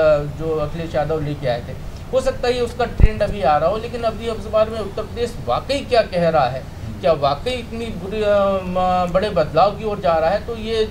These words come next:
अभी हम शायद एक आध घंटे बाद इस बारे में बात करें तो ज़्यादा बेहतर होगा, तब स्थितियाँ बेहतर समझ में आएगी। लेकिन जैसे हम मध्य प्रदेश से तुलना करते हैं, जैसा आपने भी कहा,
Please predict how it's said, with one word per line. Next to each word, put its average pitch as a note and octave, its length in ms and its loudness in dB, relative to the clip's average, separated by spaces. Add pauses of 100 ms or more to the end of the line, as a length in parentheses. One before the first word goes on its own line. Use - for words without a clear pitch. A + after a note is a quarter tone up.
(180)
अभी F#3 260 0
हम G#3+ 220 -4
शायद G3+ 240 -2
एक E3 140 -4
आध G3 160 2
घंटे F3+ 260 -4
बाद F#3+ 220 0
इस F3+ 100 -8
बारे E3 240 2
में E3+ 160 -4
बात D3+ 240 0
करें G#3 160 -6
तो A#3 80 -4
ज़्यादा E3 280 0
बेहतर D#3+ 420 0
होगा, C3 300 -2 (500)
तब A#3 140 0
स्थितियाँ G#3+ 460 -4
बेहतर F3 360 0
समझ E3+ 240 -6
में F3 160 -4
आएगी। D#3 240 -2
लेकिन G#3+ 200 -8
जैसे G3+ 240 -6
हम G3 100 -2
मध्य F3+ 180 -2
प्रदेश G#3 240 -6
से A3 80 -6
तुलना F#3+ 280 -4
करते F3 220 -4
हैं, E3+ 100 -4
जैसा E3 140 0
आपने D#3 280 0
भी D3+ 100 -8
कहा, C3 220 -2